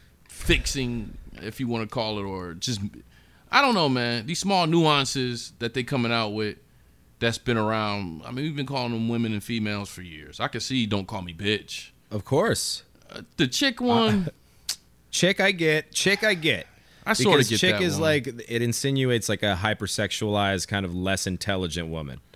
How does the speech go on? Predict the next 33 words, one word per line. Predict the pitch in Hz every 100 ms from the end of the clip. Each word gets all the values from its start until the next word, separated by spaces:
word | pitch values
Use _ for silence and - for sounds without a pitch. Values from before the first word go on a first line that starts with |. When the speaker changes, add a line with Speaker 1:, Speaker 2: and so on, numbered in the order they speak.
| _ -
Speaker 1:
That's | 214
not | 202 180 -
th-, | 147
what | 131 139
I'm | 123
Speaker 2:
Right? | 101
Speaker 1:
thinking | 147 127
about | 113 107
when | 101
I | 101
see | 98 104 87
chick. | - 80 - _
Speaker 2:
Well, | 127 120 120
I | 127
don't | 123 95
either, | 135 135 78 64 - -
but | 95
that's | 113 -
just | 110 - 107
what's | 101
been | - 90
told | - 104 90
to | 92
me | 98 104 101 90 92 _ _ _ _ _ _
from | - 92 90 87 - 64
women | 101 98 95 90 87 85 - - - _ _ -
about | 82 87 82
how | 98 87
they | 80 82 76
perceive | 85 - 85 78
it | -
to | 67
be, | - 50